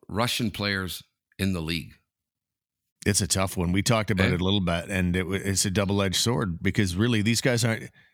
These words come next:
Speaker 2: you know, you punish them from the country they were born in. I, I can't, I can't, I, I can't get my head around that concept.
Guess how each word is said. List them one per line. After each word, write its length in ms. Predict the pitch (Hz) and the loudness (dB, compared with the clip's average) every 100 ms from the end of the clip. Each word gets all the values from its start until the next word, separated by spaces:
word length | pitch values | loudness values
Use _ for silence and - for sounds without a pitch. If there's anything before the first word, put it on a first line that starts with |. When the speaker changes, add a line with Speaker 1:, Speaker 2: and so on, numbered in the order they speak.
| _ _ _ _ _ _ | _ _ _ _ _ _
Speaker 2:
you 240 | - 104 95 | -8 0 2
know, 60 | |
you 160 | 101 92 | 2 0
punish 420 | - 107 113 - | 0 0 2 2
them 260 | 113 110 101 | 2 0 0
from 160 | 101 | 0
the 80 | 92 | 0
country 320 | 90 107 113 | 2 0 2
they 120 | 101 | 2
were 120 | 101 95 | 2 0
born 420 | 82 95 113 165 | 0 0 2 2
in. 320 | 220 233 208 _ _ _ _ - | 0 0 -2 _ _ _ _ -4
I, 120 | 101 110 | 0 0
I 40 | |
can't, 160 | 120 123 | 2 0
I 40 | |
can't, 380 | - 147 160 151 | 2 2 2 0
I, 200 | 131 123 | 0 2
I 40 | 123 | 2
can't 220 | 139 131 | 2 2
get 120 | 139 | 0
my 120 | 127 | 2
head 160 | 123 139 | 2 2
around 260 | 127 98 | 2 0
that 220 | 95 95 - | 0 0 0
concept. 680 | 110 123 - 85 78 - | 0 2 0 -2 -2 -6